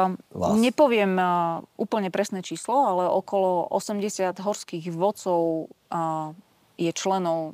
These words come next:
Speaker 2: Národnej asociácie horských vodcov Slovenskej republiky.
Speaker 1: A vy ste nejak pridelení nejakému pohoriu, alebo to
Speaker 2: A, nie, to je
Speaker 1: Či si
Speaker 2: naša,
Speaker 1: horský
Speaker 2: to je naša
Speaker 1: vodca?
Speaker 2: asociácia,
Speaker 1: Aha.
Speaker 2: ktorá je členom tej Medzinárodnej federácie
Speaker 1: Jasne.
Speaker 2: horských vodcov. Čiže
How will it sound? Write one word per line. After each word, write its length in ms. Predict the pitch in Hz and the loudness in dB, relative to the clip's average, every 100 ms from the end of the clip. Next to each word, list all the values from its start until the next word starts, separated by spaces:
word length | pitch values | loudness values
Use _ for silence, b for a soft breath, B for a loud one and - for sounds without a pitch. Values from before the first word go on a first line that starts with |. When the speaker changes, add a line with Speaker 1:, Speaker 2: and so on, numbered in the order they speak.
| _ | _
Speaker 2:
Národnej 420 | 175 180 180 160 - | -6 -2 0 -2 -6
asociácie 800 | 180 175 - 165 165 - 160 160 | -8 -8 -8 -8 -6 -8 -8 -6
horských 320 | 165 - 165 | -8 -6 -4
vodcov 240 | 160 - | -4 -6
Slovenskej 400 | 156 170 160 - | -4 -2 -4 -6
republiky. 460 | - 151 185 208 - | -10 -4 -2 -2 -2
Speaker 1:
A 60 | 98 | -2
vy 100 | - | -2
ste 160 | - | 0
nejak 160 | 95 - | 0 2
pridelení 480 | 104 101 92 95 90 | 2 4 4 2 2
nejakému 480 | 95 92 101 92 | 2 2 2 0
pohoriu, 400 | 82 104 117 123 | 2 2 4 6
alebo 240 | 117 101 95 | 6 4 2
to 240 | 185 185 | 2 4
Speaker 2:
A, 320 | 180 180 180 | 4 2 2
nie, 240 | 220 233 175 | 0 0 0
to 80 | 202 | 2
je 160 | 196 | 2
Speaker 1:
Či 80 | 202 214 | 2 4
si 80 | 214 | 6
Speaker 2:
naša, 80 | |
Speaker 1:
horský 180 | 165 160 | 6 4
Speaker 2:
to 80 | 240 | 4
je 100 | 220 | 6
naša 300 | 240 277 269 | 6 6 6
Speaker 1:
vodca? 100 | - 185 | 6 6
Speaker 2:
asociácia, 680 | 196 180 185 185 - 240 269 | 2 -2 0 0 2 2 2
Speaker 1:
Aha. 80 | |
Speaker 2:
ktorá 300 | 285 - 202 202 | 2 0 2 2
je 100 | 175 | 0
členom 380 | - 208 196 | 0 0 0
tej 160 | 185 165 | -2 -4
Medzinárodnej 880 | 185 185 185 165 170 165 165 160 - | -4 -4 -2 -2 -2 -4 -4 -6 -6
federácie 640 | - 190 175 170 170 175 | -2 2 2 2 -2 -2
Speaker 1:
Jasne. 80 | 170 | 0
Speaker 2:
horských 340 | 170 - 147 | -2 -4 -8
vodcov. 540 | 147 175 - 285 349 - B B B B B B B B B | -4 -4 4 4 4 -2 B B B B B B B B B
Čiže 760 | - 233 214 214 208 202 196 | -2 0 2 6 8 8 6